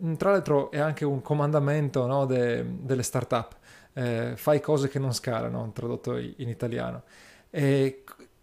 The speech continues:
contattando di persona le persone che vogliono supportare il tuo progetto e che potrebbero conoscere qualcuno interessato all'argomento, oppure, eh, frequentando i luoghi fisici e virtuali, eh,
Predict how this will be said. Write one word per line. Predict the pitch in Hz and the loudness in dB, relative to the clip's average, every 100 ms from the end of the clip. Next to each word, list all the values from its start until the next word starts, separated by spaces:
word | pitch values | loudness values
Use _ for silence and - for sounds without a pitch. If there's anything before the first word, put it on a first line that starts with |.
| _ _ | _ _
contattando | 170 180 226 233 160 190 | 4 6 4 4 4 4
di | 175 | 2
persona | 139 180 - 175 180 214 - | 2 0 4 2 4 2 0
le | 139 | -4
persone | 139 131 156 147 135 131 - _ | -4 -2 0 0 -2 -4 -14 _
che | - 135 | -4 -2
vogliono | 120 139 127 123 | 2 2 2 -2
supportare | 135 - 131 - 131 | -6 -4 -4 0 0
il | |
tuo | 120 131 | 0 -2
progetto | 131 123 143 139 123 | 0 2 2 2 -4
e | |
che | 110 | -4
potrebbero | 117 - 127 127 | -4 -2 0 -2
conoscere | 120 127 131 131 123 | -2 -6 -6 -6 -6
qualcuno | 123 120 131 120 | -6 -4 -4 -4
interessato | 120 104 123 - 135 123 - 123 | -4 -4 -4 -4 -4 -4 -6 -4
all'argomento, | 120 135 185 165 156 151 190 - - - - | -4 2 2 4 2 0 -4 -6 -20 -20 0
oppure, | 208 196 160 160 180 180 - | 0 4 4 6 4 0 -6
eh, | 127 123 123 | -4 -4 -6
frequentando | - 170 165 185 175 135 113 123 151 | -2 -2 2 2 4 2 0 0 2
i | 165 | 2
luoghi | 147 139 113 110 | 4 4 4 -2
fisici | 156 135 131 127 | -2 -2 -2 -2
e | |
virtuali, | 127 160 - 117 117 156 156 - - - | -2 -2 -2 -2 -2 -6 -10 -20 -20 -18
eh, | - | -10